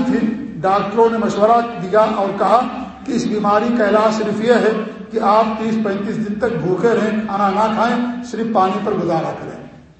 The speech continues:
انہوں نے پینتیس دن تک وہ کھانا نہیں کھائے،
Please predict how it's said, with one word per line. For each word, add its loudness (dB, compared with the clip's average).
انہوں 0
نے 0
پینتیس 0
دن 4
تک 0
وہ 2
کھانا 2
نہیں 0
کھائے، 2